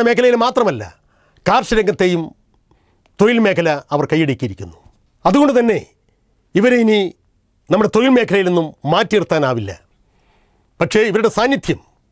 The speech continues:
കേരളത്തിലെ സാമൂഹ്യ, രാഷ്ട്രീയ, സാംസ്കാരിക മേഖലയിൽ ഒരുപാട് ഗുരുതരമായ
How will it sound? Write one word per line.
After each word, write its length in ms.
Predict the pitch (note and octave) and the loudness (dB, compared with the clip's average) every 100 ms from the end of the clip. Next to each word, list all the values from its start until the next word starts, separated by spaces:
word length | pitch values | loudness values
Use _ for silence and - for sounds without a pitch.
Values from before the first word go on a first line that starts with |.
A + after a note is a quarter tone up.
| _ _ _ _ _ - | _ _ _ _ _ -4
കേരളത്തിലെ 500 | G3 A#3 A3 G#3 G3+ F3+ - _ _ _ _ - - | 0 0 0 0 0 -2 -6 _ _ _ _ -12 -2
സാമൂഹ്യ, 520 | G#3 A#3+ B3 - G#3+ F#3+ F#3 _ _ _ _ C3+ E3 | 0 2 2 2 0 0 -4 _ _ _ _ -2 0
രാഷ്ട്രീയ, 500 | A3 - A3 G3+ F#3 E3 - _ _ _ - | 0 -2 -2 2 2 0 -6 _ _ _ -4
സാംസ്കാരിക 540 | G3+ B3 - B3 G#3+ F#3 | -2 -2 -2 0 0 0
മേഖലയിൽ 340 | D#3+ D3+ B2 F2 _ _ _ _ _ _ _ _ - | 0 -2 -4 -8 _ _ _ _ _ _ _ _ -2
ഒരുപാട് 400 | F3 A3 G#3 F#3+ F3 D#3 - C#3 | 0 2 2 2 0 -2 -4 0
ഗുരുതരമായ 460 | A#3+ B3 A3+ F#3+ | 2 2 0 0